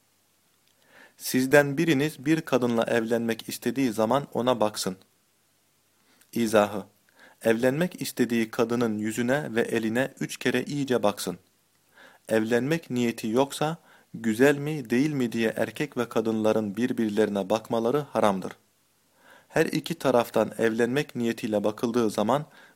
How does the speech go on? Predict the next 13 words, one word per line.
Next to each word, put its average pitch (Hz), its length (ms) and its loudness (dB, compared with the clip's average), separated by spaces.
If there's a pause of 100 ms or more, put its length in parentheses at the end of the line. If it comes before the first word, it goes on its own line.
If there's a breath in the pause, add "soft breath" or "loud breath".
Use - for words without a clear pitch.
birbirini 123 640 0
tanıması 117 580 -2 (180 soft breath)
şart - 460 -2
değildir. 113 480 -2 (640 soft breath)
Birbirini 135 540 0
takip 117 460 -2
ederler, 113 520 2
sorarlar. 101 680 0 (560 soft breath)
Evlenmek 120 640 0
isteyen 110 360 -2
kadın 123 460 -2
ve 113 120 2
erkek 123 420 -4